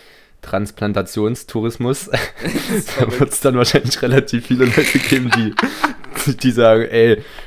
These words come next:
Speaker 1: geil, du kriegst zu Weihnachten mal eine schöne neue Niere oder Leber." Und dann geht's ab in Iran, machen wir gleich noch ein bisschen, äh, Urlaub in Bagdad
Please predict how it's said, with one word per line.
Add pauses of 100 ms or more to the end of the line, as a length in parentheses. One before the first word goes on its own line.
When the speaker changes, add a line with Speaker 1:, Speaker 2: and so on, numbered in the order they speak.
Speaker 1:
geil,
du
kriegst
zu
Weihnachten
mal
eine
schöne
neue
Niere
oder
Leber." (180)
Und
dann
geht's
ab
in
Iran,
machen
wir
gleich
noch
ein
bisschen,
äh, (400)
Urlaub
in
Bagdad